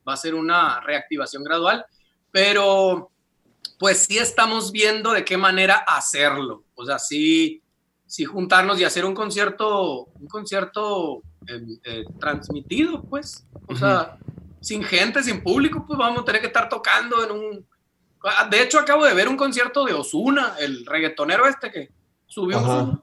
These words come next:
Speaker 1: concierto ahí con cubrebocas, los músicos y todo, y,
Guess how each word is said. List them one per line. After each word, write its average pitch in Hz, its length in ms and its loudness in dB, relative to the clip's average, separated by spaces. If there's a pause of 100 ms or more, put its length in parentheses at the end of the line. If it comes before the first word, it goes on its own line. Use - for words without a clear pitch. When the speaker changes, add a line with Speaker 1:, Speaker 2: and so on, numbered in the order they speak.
Speaker 1:
concierto 294 480 2
ahí 339 500 0
con 240 220 -8
cubrebocas, 226 640 2
los 277 140 -2
músicos 254 580 -6
y 208 80 -10
todo, 277 280 2
y, 185 220 -6